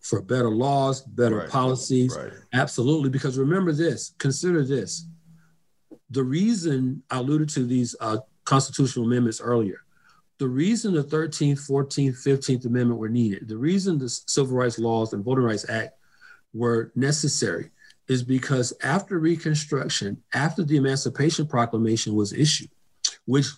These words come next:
Speaker 1: legally outlawed slavery on, in law,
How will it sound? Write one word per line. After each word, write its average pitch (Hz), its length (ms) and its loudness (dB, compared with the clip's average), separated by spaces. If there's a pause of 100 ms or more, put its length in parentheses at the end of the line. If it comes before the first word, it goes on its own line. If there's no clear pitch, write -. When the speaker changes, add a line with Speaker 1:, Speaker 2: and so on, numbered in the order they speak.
(120)
Speaker 1:
legally 156 800 0 (520)
outlawed 101 420 0
slavery 98 580 -2 (580)
on, 120 220 0
in 113 260 0
law, 139 400 0